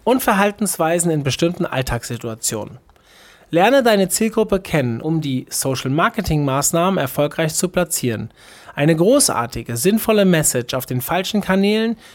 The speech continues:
wird die Zielgruppe nicht erreichen und bewirkt keine nachhaltige Verhaltensänderung, von der die Gesellschaft profitiert. Als gutes Beispiel dient hierbei die strategische Herangehensweise von Karma Kurier.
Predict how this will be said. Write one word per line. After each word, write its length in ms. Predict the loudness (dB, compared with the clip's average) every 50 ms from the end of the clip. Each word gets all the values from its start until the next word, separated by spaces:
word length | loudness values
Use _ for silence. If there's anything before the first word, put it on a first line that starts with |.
| -14 _ -2
wird 180 | -2 0 0
die 100 | -2 -2
Zielgruppe 480 | -2 0 0 0 0 0 -2 0 0 2
nicht 240 | 0 0 0 0 -2
erreichen 500 | 0 2 2 2 2 2 2 2 2 2
und 120 | 2 0
bewirkt 360 | 0 0 2 0 0 0 -2
keine 320 | -6 -2 0 2 2 2 2
nachhaltige 560 | 2 2 0 0 -2 -2 -4 -4 -4 -6 -4
Verhaltensänderung, 960 | -2 0 0 0 0 -2 -4 -4 -4 -2 -2 0 0 0 2 2 0 0 0
von 180 | 0 0 0 0
der 180 | 0 -2 -4
die 160 | -6 -8 -8
Gesellschaft 540 | -8 -6 -2 0 0 0 2 2 0 -2 -2 -2
profitiert. 720 | -4 -4 -4 -4 -6 -6 -6 -8 -8 -8 -10 -12 -20 _ _ _ _ _ _ _ _ _
Als 240 | 0 2 2 2 2
gutes 320 | 0 0 2 2 0 0 2
Beispiel 520 | 2 4 4 2 2 2 2 2 2 2
dient 220 | 2 2 2 2
hierbei 480 | 2 2 2 4 4 4 2 2 2 2
die 140 | 2 0 -2
strategische 640 | -2 0 -2 -2 0 0 0 0 0 0 0 0
Herangehensweise 760 | 2 2 2 2 2 2 2 2 0 0 0 0 0 0 -2
von 220 | -4 -4 -4 -4 -2
Karma 320 | 0 0 2 2 2 0
Kurier. 460 | 0 -2 -4 -4 -2 -2 -4 -4 -6